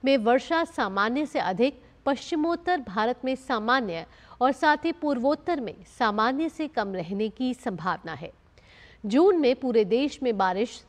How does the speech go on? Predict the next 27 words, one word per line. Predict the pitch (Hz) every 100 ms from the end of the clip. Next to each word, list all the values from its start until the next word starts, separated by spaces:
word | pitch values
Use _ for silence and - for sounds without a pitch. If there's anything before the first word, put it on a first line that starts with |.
| _
सामान्य | 330 277 190 156 170
रहेगी। | 175 170 190 165 - _ - - - 226
मौसम | 247 269 370
विभाग | 359 294 311 302
ने | 339 359
दक्षिण | 339 - - 311
पश्चिमी | 302 262 - 285
मॉनसून | 302 220 180 196 277 285
के | 294
लिए | 254 285 349 - -
पहले | 233 262 349
चरण | 349 269 214 262
के | 240
अनुमान | 190 185 190 226
में | 240 214 254 - - - -
समूचे | 254 311 302 370
देश | 240 233 269 -
में | 277 285
सामान्य | - 202 185 208 240 302
से | - 302
अधिक | 196 208 254 202
बारिश | 185 196 -
की | 277
संभावना | - 214 185 185 180 208
व्यक्त | 247 208 - 202
की | - 196
थी | - 175